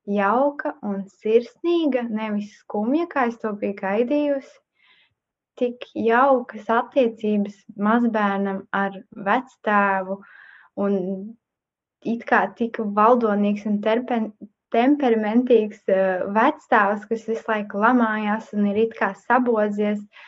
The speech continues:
bet, bet tas stāsts,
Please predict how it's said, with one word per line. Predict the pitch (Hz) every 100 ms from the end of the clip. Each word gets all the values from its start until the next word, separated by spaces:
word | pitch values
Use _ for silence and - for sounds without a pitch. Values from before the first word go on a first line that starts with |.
| - - _
bet, | 226 208 208 208 - - - _ _ _ _ _ _ _ -
bet | 214 220 214 208
tas | - 214 -
stāsts, | _ 247 277 262 214 -